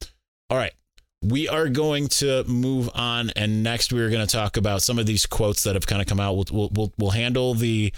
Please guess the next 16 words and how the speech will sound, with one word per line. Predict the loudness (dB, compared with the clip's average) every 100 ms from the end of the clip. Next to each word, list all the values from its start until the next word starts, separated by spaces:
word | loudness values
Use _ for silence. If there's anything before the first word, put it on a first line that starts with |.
| -10 _ -4
T | -2 0
C | 0 2
U | 2 2
side, | 2 0 0 -2 -4 _
and | -2 0
then | 2
we'll | 2
handle | 2 2 2
the | 2
Michigan | 2 0 0 0
side | 0 0 -2 -4 _ _
next. | -2 -2 -2 -4 -4 -6 _ _ _ _ _ _ _ _ _ _ _ -6
Before | -6 -2 -2 0 0
we | 0 0
do | 0 0
that, | 0 -2